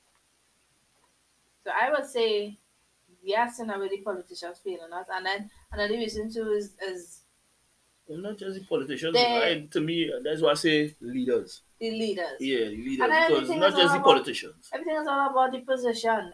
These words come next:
Speaker 1: Everybody wanna be in that position to get all the, the accolades and all the, the, the perks and the benefits. To
Speaker 2: Right,
Speaker 1: say,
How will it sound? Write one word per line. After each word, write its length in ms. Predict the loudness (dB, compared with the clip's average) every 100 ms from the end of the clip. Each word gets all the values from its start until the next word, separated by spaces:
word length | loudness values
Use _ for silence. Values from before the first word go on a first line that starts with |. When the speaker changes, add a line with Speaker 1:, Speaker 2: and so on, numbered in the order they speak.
| -6
Speaker 1:
Everybody 400 | -4 -2 -2 0
wanna 380 | -2 0 -2 -4 -8 -6
be 200 | -6 -4 -6
in 160 | -4
that 260 | -2 -2 -4
position 680 | -10 -8 -10 -8 -8 -10 -18 _ _ _ _
to 500 | -4 -2 -2 -4 -6 -10
get 220 | -6 -6
all 180 | -4 -4
the, 300 | -2 -4 -4
the 140 | -8 -6
accolades 640 | -6 -6 -10 -8 -8 -8 -10
and 140 | -10
all 140 | -10
the, 260 | -8 -8 -10
the, 300 | -14 -18 -20 _ _ _ _ _ _
the 80 | -18 -4
perks 280 | 0 0 0
and 160 | -2 -2
the 60 |
benefits. 540 | -4 -4 -6 -10 -10 -2
To 100 | -2
Speaker 2:
Right, 100 | 0
Speaker 1:
say, 200 | -2